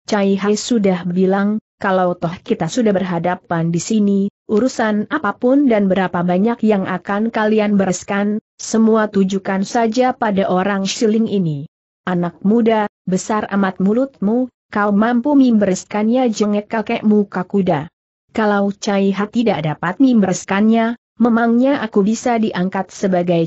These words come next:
Chong Su Chia Pek Ho Apang? Usiamu begini muda, kau memang pemberani,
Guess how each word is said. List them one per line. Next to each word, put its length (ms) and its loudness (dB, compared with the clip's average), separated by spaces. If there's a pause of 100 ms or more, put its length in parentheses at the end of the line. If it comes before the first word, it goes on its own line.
Chong 240 -2
Su 240 -4
Chia 240 0
Pek 240 -6 (160)
Ho 160 -6
Apang? 480 -4 (480)
Usiamu 560 0
begini 480 2
muda, 480 2 (160)
kau 320 0
memang 400 2
pemberani, 720 0